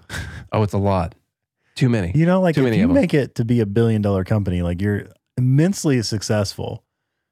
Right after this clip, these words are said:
Speaker 1: And we're talking about this small little agency, the S E C. They're, they get one point seven five billion. They're, they're almost a two billion dollar company.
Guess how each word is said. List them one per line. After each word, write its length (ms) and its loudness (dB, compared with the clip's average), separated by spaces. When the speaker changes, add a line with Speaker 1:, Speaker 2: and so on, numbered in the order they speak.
Speaker 1:
And 100 -4
we're 80 0
talking 200 2
about 160 4
this 160 0
small 420 2
little 180 4
agency, 500 0
the 120 -2
S 180 -2
E 80 0
C. 220 -4
They're, 200 -4
they 80 -2
get 160 -2
one 180 0
point 240 -4
seven 240 0
five 300 -4
billion. 300 -4
They're, 180 -2
they're 120 2
almost 280 2
a 20 -10
two 220 0
billion 260 0
dollar 240 0
company. 460 -2